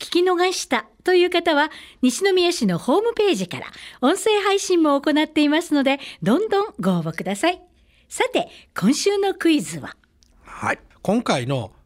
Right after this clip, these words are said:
Speaker 2: お、ずっと西宮の食の話の、まあ、触りみたいな感じで入ったんですけど、
Speaker 1: はい。
Speaker 2: 最後にちょっとぐったりと話させてもらった軟弱野菜。
Speaker 1: はい。
Speaker 2: さあ、それでは、西宮の軟弱野菜、えー、三つありましたね。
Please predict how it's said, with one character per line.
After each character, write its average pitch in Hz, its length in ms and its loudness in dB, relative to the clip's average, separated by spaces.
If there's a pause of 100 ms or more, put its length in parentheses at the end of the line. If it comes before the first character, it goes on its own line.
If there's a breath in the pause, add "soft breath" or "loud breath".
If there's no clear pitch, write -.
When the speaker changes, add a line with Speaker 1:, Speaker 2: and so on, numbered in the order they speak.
Speaker 2:
お、 135 300 -4
ず 156 200 0
っ - 20 -6
と 175 100 -8
西 131 180 -4
宮 156 280 -2
の 151 100 -2
食 156 240 -6
の 156 100 -2
話 151 320 -6
の、 131 140 -8
ま 160 140 -4
あ、 - 100 -10 (280 soft breath)
触 269 280 0
り 294 80 -2
み 285 100 0
た 135 100 -4
い - 20 -8
な 98 100 -12
感 107 180 -8
じ 98 80 -18
で 95 100 -12
入 131 160 -10
っ - 40 -16
た 135 80 -8
ん 104 80 -10
で 92 60 -14
す - 100 -18
け 110 80 -12
ど、 131 220 -6
Speaker 1:
は 220 100 -4
い。 208 140 -2
Speaker 2:
最 - 180 -2
後 240 120 0
に 135 80 -4
ち 120 80 -4
ょ - 20 2
っ - 20 -2
と - 100 -12
ぐ 101 140 -16
っ - 20 -20
た - 200 -4
り 165 40 -6
と - 80 -10
話 107 220 -6
さ 117 140 -6
せ - 40 -14
て 123 60 -8
も 113 80 -8
ら 104 80 -8
っ - 100 -16
た 165 220 -4 (320 soft breath)
軟 139 160 0
弱 147 180 -2
野 127 80 -2
菜。 - 200 -10 (240)
Speaker 1:
は - 140 -16
い。 156 40 -16 (540 soft breath)
Speaker 2:
さ - 300 -6
あ、 - 20 -14
そ - 120 -8
れ 107 120 -8
で 101 80 -10
は、 85 180 -10 (200)
西 151 180 -4
宮 160 200 0
の 143 120 -2
軟 143 180 -2
弱 135 180 -6
野 131 120 -2
菜、 104 320 -8 (580)
え 98 340 -8
ー、 - 40 -4
三 156 80 0
つ - 120 -6
あ 135 60 -4
り - 80 -10
ま - 80 -6
し - 60 -8
た 92 100 -10
ね。 135 280 -4